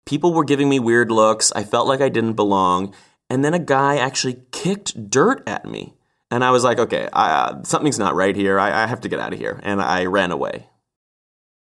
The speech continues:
The next morning, we woke up at our campsite, and I noticed that, like, just a few tents across the field were those three guys that I had danced with, sort of,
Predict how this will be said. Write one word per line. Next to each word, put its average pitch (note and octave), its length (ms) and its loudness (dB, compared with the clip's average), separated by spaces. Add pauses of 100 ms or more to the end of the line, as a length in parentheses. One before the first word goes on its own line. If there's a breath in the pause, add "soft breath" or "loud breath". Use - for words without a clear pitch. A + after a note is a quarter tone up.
(260)
The A#2+ 140 0
next E3 320 0
morning, C3+ 540 0 (360 soft breath)
we A2+ 300 -2
woke A2+ 280 4
up A2+ 200 2
at A2 80 2
our G#2+ 80 0
campsite, C3+ 680 -6 (380)
and A#2 320 0
I A#2 160 0
noticed B2 560 2
that, G#2+ 160 0
like, G#2 320 0
just B2 400 2
a G2 80 0
few B2 540 0
tents A#2 560 -2
across G#2 460 2
the G2 100 -8
field G#2+ 480 -2 (380 soft breath)
were C3 380 4
those B2 380 6
three C#3+ 580 0
guys G#2 680 2
that G#2+ 160 0
I G2+ 200 2
had G2+ 400 -4
danced F3 460 2
with, G2 260 0
sort B2+ 340 4
of, C2+ 280 -4